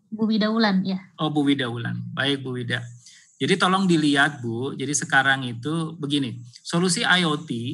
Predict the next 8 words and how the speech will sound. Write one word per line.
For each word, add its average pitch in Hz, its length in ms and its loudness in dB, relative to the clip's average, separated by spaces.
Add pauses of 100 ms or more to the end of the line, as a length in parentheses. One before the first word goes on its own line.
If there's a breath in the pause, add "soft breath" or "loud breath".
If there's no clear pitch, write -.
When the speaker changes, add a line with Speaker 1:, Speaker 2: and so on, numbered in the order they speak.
Speaker 2:
itu 170 240 -2
akan 180 320 -2
optimum 165 800 -4
bila 147 240 2
mana 165 400 4
ada 151 160 2
tiga 147 240 -2
hal 135 180 0